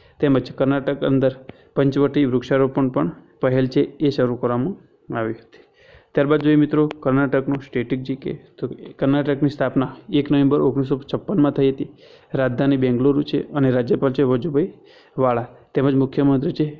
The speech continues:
બી એસ યેદિયુરપ્પા. કર્ણાટક જે છે મિત્રો, એને અન્ય છ રાજ્યની સીમાઓ સ્પર્શે છે, જેમાં એક છે મહારાષ્ટ્ર, બીજું ગોવા, ત્રીજું છે કેરળ, ચોથું તમિલનાડુ,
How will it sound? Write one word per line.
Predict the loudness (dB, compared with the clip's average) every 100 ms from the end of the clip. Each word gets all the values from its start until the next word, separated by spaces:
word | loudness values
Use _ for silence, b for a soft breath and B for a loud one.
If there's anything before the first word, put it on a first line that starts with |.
| -4
બી | 0 2
એસ | 2 -2
યેદિયુરપ્પા. | 0 2 4 4 0 -6 -12 b b b b
કર્ણાટક | 0 0 2 0
જે | -2
છે | 0
મિત્રો, | 2 2 2
એને | 2
અન્ય | 2 2 2
છ | 0 0
રાજ્યની | 0 2 2 0
સીમાઓ | 2 2 2
સ્પર્શે | 0 -2 -4 -8
છે, | -10 -12 -14 _ -6
જેમાં | 0 2 2
એક | 0
છે | 0
મહારાષ્ટ્ર, | 0 0 -2 -4 -8 -8 b b b
બીજું | 0 2 2
ગોવા, | 4 2 2 -4 -8
ત્રીજું | -2 -2 0
છે | -2
કેરળ, | -2 0 -2 -2 -8 b b b
ચોથું | -2 -2 -2
તમિલનાડુ, | 2 2 2 2 -2